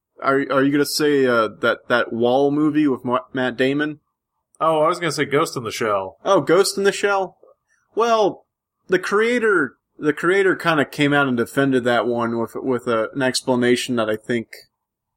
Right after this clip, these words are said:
Speaker 1: kinda covers it, in that the body is technically, uh, you know, cybernetic. It doesn't, it doesn't, it shouldn't actually have any racial tie to it, you know?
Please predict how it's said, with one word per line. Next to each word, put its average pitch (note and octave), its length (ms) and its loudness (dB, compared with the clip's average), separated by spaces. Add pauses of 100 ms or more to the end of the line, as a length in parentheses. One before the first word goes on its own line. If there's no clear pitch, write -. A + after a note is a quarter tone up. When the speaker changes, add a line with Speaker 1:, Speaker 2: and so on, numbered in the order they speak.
(140)
Speaker 1:
kinda B2+ 220 0
covers C3 460 0
it, C#3 140 4
in A#2+ 140 -2
that A#2 380 0
the C#3 120 2
body E3 380 4
is B2 100 2
technically, C3 840 0
uh, B2+ 240 0
you C3+ 120 -2
know, G#2 320 -4 (260)
cybernetic. B2+ 800 0
It A2+ 120 -4
doesn't, B2 380 0 (100)
it A2+ 160 -6
doesn't, B2 360 0 (540)
it C3+ 160 2
shouldn't D#3 440 2
actually C3+ 400 0
have C3 240 2
any B2+ 220 4
racial A#2 420 0
tie A2+ 380 -2 (480)
to C3+ 240 2
it, G2+ 140 -2
you G#2+ 120 -8
know? A2+ 240 -4